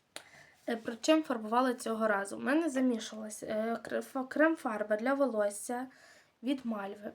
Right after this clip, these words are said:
бюджетна, з Аврори. У мене тридцять сьомий відтіночок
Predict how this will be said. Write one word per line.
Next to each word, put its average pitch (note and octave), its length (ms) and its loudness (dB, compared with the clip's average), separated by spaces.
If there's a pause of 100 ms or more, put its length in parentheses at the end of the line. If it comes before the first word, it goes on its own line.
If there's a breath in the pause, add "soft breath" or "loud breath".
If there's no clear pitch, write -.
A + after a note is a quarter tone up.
(120)
бюджетна, A3+ 720 -4
з A#3 280 -6 (140)
Аврори. A#3 580 2 (260 loud breath)
У A#3+ 200 -10
мене D#4 280 8
тридцять C4+ 500 0
сьомий A3+ 420 0
відтіночок A3 680 -4